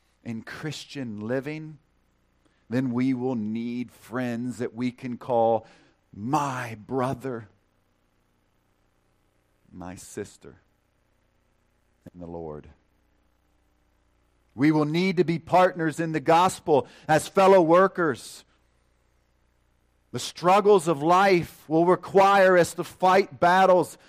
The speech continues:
as fellow soldiers standing together firm in one spirit and in one mind. When we are representing the interests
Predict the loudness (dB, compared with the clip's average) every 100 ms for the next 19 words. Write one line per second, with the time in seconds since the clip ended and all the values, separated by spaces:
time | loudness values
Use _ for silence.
0 | _ -4 -4 -8 0 4 6 6 4 0
1 | 4 4 2 -6 -10 -6 -2 -2 -2 -4
2 | -8 -8 0 2 4 2 0 0 2 4
3 | 2 0 -4 -14 -6 -2 2 4 4 4
4 | -4 -4 2 6 4 2 -2 0 2 2
5 | 4 4 4 2 2 2 0 -6 -14 -18
6 | _ _ _ _ _ _ _ _ _ _
7 | _ _ _ _ _ _ _ _ _ _
8 | _ _ _ _ _ _ _ -2 2 4
9 | 4 4 2 2 -2 -2 -4 -4 -4 -4
10 | -6 -6 -8 -10 -20 -20